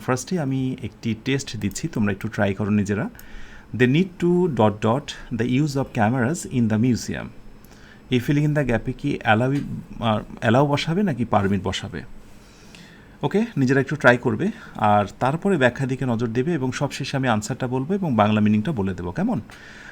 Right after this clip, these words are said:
আচ্ছা, অ্যালাউ হলো কাউকে কিছু করতে দেওয়া বা অনুমতি দেওয়া, ওকে?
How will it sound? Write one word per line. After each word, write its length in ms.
আচ্ছা, 220
অ্যালাউ 300
হলো 380
কাউকে 640
কিছু 320
করতে 440
দেওয়া 280
বা 120
অনুমতি 520
দেওয়া, 220
ওকে? 200